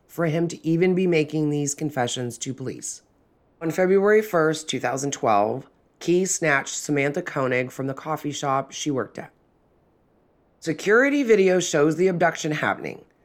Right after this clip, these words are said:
He imprisons her, steals her debit card, rapes her, and then the next day, he kills her. He leaves Samantha's body in a shed and goes on a two-week cruise with his family.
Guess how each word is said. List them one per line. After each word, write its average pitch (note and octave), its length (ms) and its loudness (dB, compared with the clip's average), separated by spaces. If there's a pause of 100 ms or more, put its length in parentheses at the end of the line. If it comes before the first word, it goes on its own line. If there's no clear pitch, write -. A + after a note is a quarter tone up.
(180)
He - 60 -6
imprisons F3+ 520 0
her, G3+ 340 -2 (140)
steals D3+ 420 0
her G3+ 60 0
debit E3 280 2
card, B2+ 420 -4 (440)
rapes F#3+ 400 0
her, A2+ 320 -4 (320)
and C#3+ 120 0
then D3 140 2
the C#3+ 80 0
next D3+ 340 -2
day, C3+ 440 -2 (240)
he - 160 -12
kills A#2+ 360 -4
her. - 140 -14 (600)
He D3 160 0
leaves E3+ 380 2
Samantha's F3+ 440 -2
body D#3 420 0
in D#3 160 0
a F#3 140 2
shed A2 520 -2 (720)
and F#3+ 220 0
goes D#3+ 320 2
on D3 140 0
a C#3+ 100 2
two-week E3 600 -4
cruise C3+ 520 0
with - 240 -8
his C3 180 -6
family. G2+ 560 -6